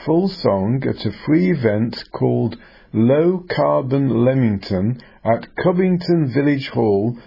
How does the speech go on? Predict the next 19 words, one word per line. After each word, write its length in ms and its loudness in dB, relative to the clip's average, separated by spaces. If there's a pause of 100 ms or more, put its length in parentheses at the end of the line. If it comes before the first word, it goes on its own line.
(180)
Broadway, 800 0
Covington, 920 -2 (220)
C 460 0
V 440 0 (1080)
thirty-two 1080 0 (160)
seven 720 -2 (180)
L 460 0 (140)
P, 440 0 (320)
on 280 2
June 380 2
the 80 2
third 440 0
between 680 0 (220)
ten 240 0
A 300 0
M 260 -4
and 240 -2
twelve 420 0
fifteen. 720 -4